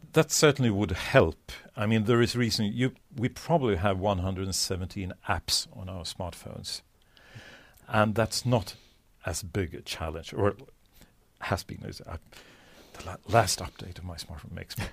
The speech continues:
<laughs> just crazy. <laughs> But, but, um,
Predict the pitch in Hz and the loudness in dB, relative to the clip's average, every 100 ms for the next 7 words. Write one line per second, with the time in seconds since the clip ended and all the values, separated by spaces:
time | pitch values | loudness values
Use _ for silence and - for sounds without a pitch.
0 | - 214 - - - - - - 92 104 | -12 -18 -18 -16 -10 -2 4 6 6 6
1 | - 95 - - - - - 247 - - | 4 2 2 2 2 -2 10 10 10 4
2 | - - - 131 151 135 - - 175 123 | -4 -4 4 4 6 4 4 -4 6 8
3 | 120 147 | 8 4